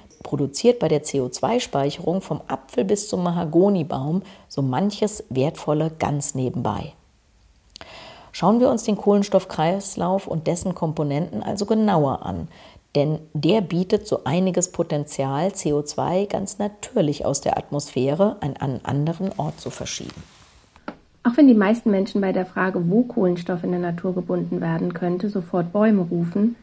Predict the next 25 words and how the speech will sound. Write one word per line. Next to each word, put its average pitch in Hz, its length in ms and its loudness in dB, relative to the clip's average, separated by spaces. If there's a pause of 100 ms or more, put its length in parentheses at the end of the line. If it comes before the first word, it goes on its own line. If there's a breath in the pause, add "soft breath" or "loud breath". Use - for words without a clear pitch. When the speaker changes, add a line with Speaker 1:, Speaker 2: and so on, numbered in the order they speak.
(600 loud breath)
Speaker 2:
der - 100 -2
größte 226 280 4
Kohlenstoffspeicher 262 880 2
an 202 120 0
Land 196 380 2
liegt 220 200 -2
uns 233 140 2
im 220 120 2
wahrsten 165 320 0
Sinne 196 220 0
des - 220 -10
Wortes 170 320 -2
zu - 100 -4
Füßen. 226 440 6 (300)
Tatsächlich 208 440 2
sind 185 120 0
nämlich 170 260 2
Böden 220 320 6
die 165 140 0
eigentlichen 165 540 -4
Helden 165 320 0
der 160 80 -4
Kohlenstoffbindung 165 920 -2
an 160 180 -6
Land. 170 260 -8